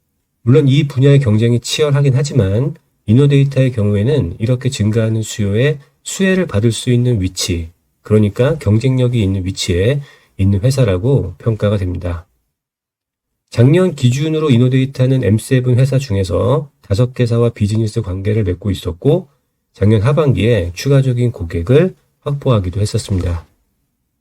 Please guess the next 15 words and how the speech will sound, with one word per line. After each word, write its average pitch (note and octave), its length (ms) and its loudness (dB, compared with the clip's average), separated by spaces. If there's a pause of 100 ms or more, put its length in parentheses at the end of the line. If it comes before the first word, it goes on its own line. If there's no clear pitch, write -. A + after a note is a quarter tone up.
(2500)
최근에는 G3 560 4
엔비디아의 D3 580 2
첨단 G3 540 0
추론 D#3 400 -2
기술을 A#2 400 0
통합해서 C#3 760 -2
생성형 D#3+ 600 -2
에이아이 A2+ 360 0
테스트 - 340 -6
평가 B2+ 320 -2
플랫폼 B2+ 720 -2 (320)
베타 C3+ 360 2
버전을 A2+ 600 2
출시하기도 A#2 720 -2
했는데요. G#2+ 560 -2